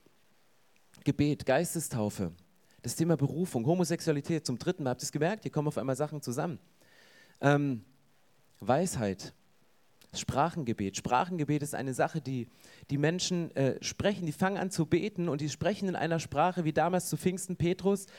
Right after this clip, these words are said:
die andere Menschen verstehen oder beten in einer Sprache, die keiner versteht, aber sie merken, dass es sie selber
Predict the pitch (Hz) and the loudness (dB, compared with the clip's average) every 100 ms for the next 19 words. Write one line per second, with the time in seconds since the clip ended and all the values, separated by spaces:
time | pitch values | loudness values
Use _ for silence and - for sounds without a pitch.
0 | - - - - 214 247 226 180 180 208 | -18 -6 -2 2 4 4 4 4 4 2
1 | - 202 170 - 180 214 247 254 - - | -2 0 0 2 2 2 -2 -8 -14 -10
2 | - 170 180 - 202 214 214 185 175 175 | 2 4 4 4 2 2 0 0 0 0
3 | - 180 190 190 170 - 185 226 220 165 | 2 2 2 0 -6 -2 -2 0 0 -2
4 | - 165 175 - 143 151 160 160 175 208 | 0 0 0 0 0 0 0 0 0 0
5 | 202 170 156 156 143 - - - - 151 | -2 -4 -2 -4 -6 -12 -20 -14 -6 0
6 | 143 190 180 | 4 4 2